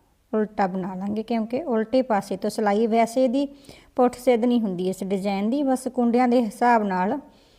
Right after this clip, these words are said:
ਜਿਵੇਂ ਇੱਧਰ ਇਹ ਕਿਨਾਰੀ ਕੁੰਡਿਆਂ ਦੇ ਹਿਸਾਬ ਨਾਲ ਸਿੱਧੀ ਆ ਰਹੀ ਹੈ ਤਾਂ ਆਪਾਂ ਇਹਨੂੰ ਸਿੱਧਾ ਪਾਸਾ ਕਹਿ ਦਿੰਦੇ ਹਾਂ। ਦੋਨਾਂ ਪਾਸਿਆਂ ਤੋਂ ਡਿਜ਼ਾਈਨ ਆਪਣਾ ਸੇਮ ਦਿਖਾਈ ਦਿੰਦਾ ਹੈ। ਇਹੀ ਇੱਕ ਸਿਲਾਈ ਨੂੰ ਆਪਾਂ ਬਾਰ-ਬਾਰ ਰਿਪੀਟ ਕਰਨਾ ਹੈ।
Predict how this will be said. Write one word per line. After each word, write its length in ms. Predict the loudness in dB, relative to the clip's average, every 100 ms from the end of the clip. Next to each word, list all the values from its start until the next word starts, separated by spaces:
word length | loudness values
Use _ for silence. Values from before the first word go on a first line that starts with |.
| _ -4
ਜਿਵੇਂ 240 | 0 2
ਇੱਧਰ 180 | 2 2
ਇਹ 100 | 0
ਕਿਨਾਰੀ 460 | 2 2 2 2 0 -4 -20 _ _ _
ਕੁੰਡਿਆਂ 280 | -2 2 2
ਦੇ 120 | 2
ਹਿਸਾਬ 300 | 2 2 4
ਨਾਲ 180 | 2 -2
ਸਿੱਧੀ 360 | -2 -2 2 4
ਆ 100 | 4
ਰਹੀ 140 | 2
ਹੈ 40 |
ਤਾਂ 140 | 2 0
ਆਪਾਂ 160 | 0
ਇਹਨੂੰ 120 | -2 -2
ਸਿੱਧਾ 300 | -2 -2 0
ਪਾਸਾ 320 | -2 -2 -6
ਕਹਿ 220 | -4 -4
ਦਿੰਦੇ 260 | -4 -4 -6
ਹਾਂ। 100 | -8 -14 _ -20 -20 _
ਦੋਨਾਂ 300 | 2 4 4 4
ਪਾਸਿਆਂ 400 | 4 2 0 -2
ਤੋਂ 140 | 0
ਡਿਜ਼ਾਈਨ 400 | 0 0 -2 -2
ਆਪਣਾ 320 | -4 -4 -8
ਸੇਮ 380 | -8 -4 -2 0
ਦਿਖਾਈ 380 | -2 -4 -2 -2
ਦਿੰਦਾ 300 | -4 -8 -10
ਹੈ। 60 | -14 -18 _ _ _ _ _ _ 2
ਇਹੀ 300 | 4 6 4
ਇੱਕ 160 | 4
ਸਿਲਾਈ 340 | 0 2 2 2
ਨੂੰ 100 | 0
ਆਪਾਂ 120 | -2
ਬਾਰ-ਬਾਰ 640 | 2 4 4 2 2 2
ਰਿਪੀਟ 360 | -2 -4 -6 -6
ਕਰਨਾ 400 | -6 -6 -8
ਹੈ। 60 | -14